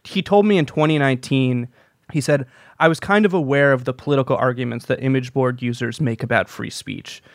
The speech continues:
You know, that it's all just about the marketplace of ideas and the best ideas fall out. As eight chan's admin, I never saw any good ideas fall out. I just saw each community getting more and more extreme in their rhetoric." Eight chan was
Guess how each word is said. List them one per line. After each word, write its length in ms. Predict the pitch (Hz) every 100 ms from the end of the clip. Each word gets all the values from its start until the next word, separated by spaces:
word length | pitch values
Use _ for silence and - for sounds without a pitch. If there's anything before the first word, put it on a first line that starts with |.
| _
You 120 | 143
know, 180 | 139 127
that 140 | 127 127
it's 120 | 123
all 280 | - 139 135
just 280 | 123 127 135
about 240 | 127 120
the 60 | 123
marketplace 560 | 117 117 123 - 117
of 100 | 120
ideas 500 | 117 123 165 156 147
and 100 | 135
the 60 | 123
best 280 | 120 117 -
ideas 340 | 120 120 113
fall 240 | - 107 107
out. 240 | 120 - _ _ - _
As 180 | 139 127
eight 180 | 156 175
chan's 320 | - 151 135 -
admin, 400 | 139 135 131 120
I 60 | 139
never 260 | 151 170 175
saw 280 | - 143 -
any 280 | 135 151 165
good 220 | 135 139
ideas 440 | 135 127 131 127 123
fall 260 | 117 113
out. 200 | 120 117 -
I 80 | 127
just 220 | 135 -
saw 160 | 135 123
each 240 | 147 143 -
community 500 | 143 131 127 123 120
getting 340 | 123 123 123
more 300 | 123 120 120
and 80 | 117
more 180 | 113 107
extreme 540 | - - - 117 101
in 80 | -
their 160 | 110 -
rhetoric." 540 | 110 - - - - _ _ _ _ _ _ _ _ -
Eight 200 | 214 220
chan 380 | - 185 175 139
was 380 | 147 135 127